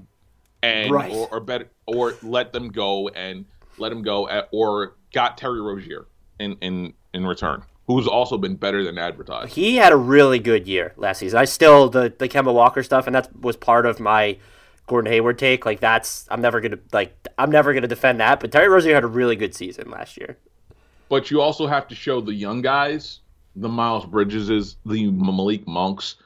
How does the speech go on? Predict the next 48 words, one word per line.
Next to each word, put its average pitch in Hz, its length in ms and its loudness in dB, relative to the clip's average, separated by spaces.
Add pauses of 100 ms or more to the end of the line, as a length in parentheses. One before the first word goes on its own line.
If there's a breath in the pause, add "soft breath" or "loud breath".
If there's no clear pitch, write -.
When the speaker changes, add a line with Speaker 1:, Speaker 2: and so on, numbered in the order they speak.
(240)
Speaker 1:
the 123 80 2
guys 123 380 0
that 113 180 -14
you 139 80 -10
wanna 113 240 -10
keep, 127 480 -18 (260)
that 110 280 -10
you're 117 260 -8
actually 107 460 -6
trying. 98 680 -8 (160)
Because 113 420 -2 (460)
one 147 220 -2
thing 185 160 -2
I 160 80 -2
think 156 240 -10
we're 131 100 -2
forgetting 117 640 -10 (100)
is 113 140 -4
that 104 180 -2
no 101 180 -6
one 113 160 -4
wants 107 240 -6
to 95 40 -10
be 98 160 -2
a 92 60 -2
part 90 240 -6
of 82 80 -10
an 67 100 -8 (100)
experiment 82 720 -8
to, - 120 -10 (100)
in, 104 160 -2 (100)
in 120 140 0
a 98 60 0
rebuild. - 540 -6 (920)
No, 120 320 -4
especially 151 460 -2
when 127 260 -6
the 107 60 -10
C 135 240 -10
B 120 180 -2
A 110 140 2
is 101 100 -4
what 101 180 -4
it 90 120 -10
is 90 200 -8
right 87 240 -8
now, 78 300 -8
where 85 380 -4